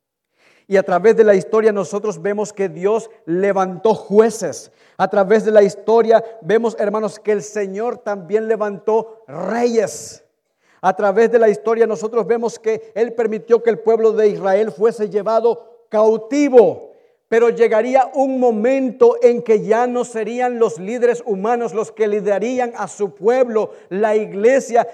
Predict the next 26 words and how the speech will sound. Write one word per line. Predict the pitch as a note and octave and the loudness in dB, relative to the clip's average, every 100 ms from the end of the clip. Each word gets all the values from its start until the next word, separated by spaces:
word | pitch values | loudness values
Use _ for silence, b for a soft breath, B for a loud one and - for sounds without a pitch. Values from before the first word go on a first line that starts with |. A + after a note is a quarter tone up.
| B | B
sino | - A3+ B3 | -10 -4 -2
que | A#3+ B3+ B3 | 2 2 2
estaría | G#3 G#3+ G#3+ B3 A3 - - - | 0 -4 0 4 2 2 -14 -20
Dios | C#3+ G#3+ B3 C#4+ C#4+ - - _ _ _ _ - | -8 -2 0 0 -2 -10 -20 _ _ _ _ -6
con | G3+ G3 | -6 -4
nosotros. | F#3+ G3 F#3 C3 - _ _ _ _ _ _ _ _ _ b b | -6 -4 -6 -10 -16 _ _ _ _ _ _ _ _ _ b b
Después, | F#3 A3+ - B3+ B3 - B B | 2 2 6 8 8 6 B B
hermanos, | A#3 A3+ B3 B3 A#3+ F#3+ | 2 2 2 0 -2 4
de | A#3 | 6
la | |
muerte | G#3+ A3 B3+ B3 | 6 4 2 4
de | A3+ G#3 | 4 4
José, | G#3+ - B3 A#3+ - | 4 4 4 4 -2
de | G3+ | -2
Josué, | G3+ A3 B3 | 0 4 6
los | G#3+ | 6
israelitas | A3 G3 A3+ G#3 A#3+ A#3 - | 4 2 2 2 2 -2 -2
fueron | F#3+ G#3+ B3+ C4+ B3+ | 0 6 6 6 0
dirigidos | A#3+ A3 A#3 A#3+ A3 | -2 -4 -2 2 2
por | A3 | 4
los | A3 | 0
jueces | E3 A#3 A#3+ G#3+ - B - | 4 4 4 0 -10 B -6
y | A#3 | -6
por | A3+ G#3 G#3 | -4 -2 -2
los | G#3+ | -4
reyes. | D#3+ F3+ G#3 G3 D#3+ C3+ | -6 -6 -6 -4 -6 -8